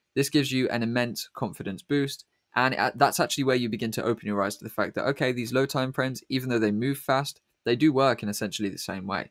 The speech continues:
because they do. If we follow this, we can see a very clear trend, similar to what we may see on a high time frame. The start point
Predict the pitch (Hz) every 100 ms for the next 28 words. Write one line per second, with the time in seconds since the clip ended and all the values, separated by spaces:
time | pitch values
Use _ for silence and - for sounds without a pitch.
0 | _ - - 156 160 190 143 - _ _
1 | - _ - 123 143 - 165 147 123 170
2 | - 175 135 127 113 110 110 110 104 -
3 | 143 147 - - 190 180 147 139 135 110
4 | 120 107 - 104 98 101 98 78 135 131
5 | 123 127 123 - _ _ _ - 120 -
6 | 175 - 147 135